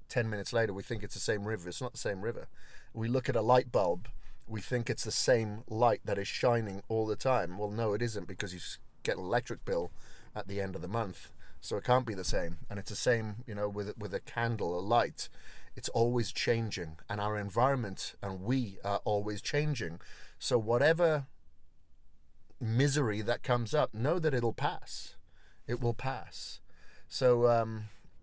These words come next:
you know, it, it, it's given me a very good understanding. It's crazy that the educated mind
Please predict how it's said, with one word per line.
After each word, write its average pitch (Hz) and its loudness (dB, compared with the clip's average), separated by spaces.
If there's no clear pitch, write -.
you 135 -10
know, 113 0
it, 117 0
it, 120 0
it's 120 -2
given 147 0
me 135 2
a 113 4
very 127 4
good 120 0
understanding. 120 0
It's 110 -2
crazy 135 0
that - 2
the 113 2
educated 117 0
mind 113 0